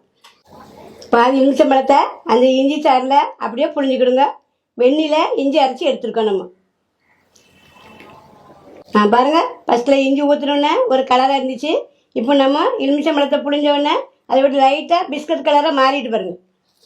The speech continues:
இப்போ பாத்தீங்கன்னா எல்லாருக்குமே இப்போ கொஞ்சம் நைட் டியூட்டி ஆயிட்டு பார்த்துக்கிடுங்க. நைட்ல தான் வேலை பார்த்துட்டு வரவங்களுக்கு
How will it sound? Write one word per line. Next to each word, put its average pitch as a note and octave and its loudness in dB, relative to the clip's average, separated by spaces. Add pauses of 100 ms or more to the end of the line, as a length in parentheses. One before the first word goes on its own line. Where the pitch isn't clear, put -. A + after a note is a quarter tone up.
(960)
இப்போ C#4+ 2
பாத்தீங்கன்னா D#4 -2 (400)
எல்லாருக்குமே D#4+ 0
இப்போ E4 -2 (200)
கொஞ்சம் D4+ -2
நைட் F#4 -4
டியூட்டி F4 0
ஆயிட்டு C4 -2
பார்த்துக்கிடுங்க. B3 0 (320)
நைட்ல D4 0
தான் D#4+ 0
வேலை D4+ 0
பார்த்துட்டு C#4+ -4
வரவங்களுக்கு D4 -2